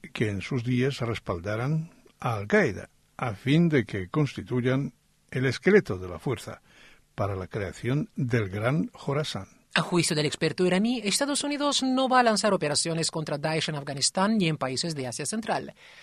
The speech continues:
Speaker 2: De ahí que existe la probabilidad de que Washington, deseando hacer frente a Rusia, China e Irán,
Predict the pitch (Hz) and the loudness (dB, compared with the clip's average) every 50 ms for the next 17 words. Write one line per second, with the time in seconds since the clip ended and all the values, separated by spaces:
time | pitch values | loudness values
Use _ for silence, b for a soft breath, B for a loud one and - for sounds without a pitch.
0 | B B B 165 170 190 202 196 196 180 180 - - - 247 - - 269 262 247 | B B B 4 4 4 4 4 2 2 2 0 -2 -2 -2 0 2 4 4 4
1 | 226 247 240 226 220 214 196 202 185 196 190 185 180 170 - 180 165 160 165 - | 4 4 4 4 4 4 4 4 4 4 2 2 0 -2 -2 -2 -2 -2 -2 -4
2 | - 151 143 - - - 131 127 127 131 - - 139 135 139 135 135 120 - 165 | -6 -8 -10 -8 -8 -8 -8 -6 -6 -6 -6 -6 -6 -8 -8 -6 -6 -6 -4 -6
3 | 156 - - - 190 208 196 185 165 139 139 147 170 190 185 - - 180 175 175 | -6 -4 -2 -2 0 0 0 -2 -2 -4 -4 -4 -2 0 0 0 2 2 0 0
4 | 165 165 - - 165 160 160 151 135 135 135 156 196 208 208 226 233 | 0 -2 -4 -4 -4 -2 -2 -4 -4 -4 0 4 4 4 4 2 -2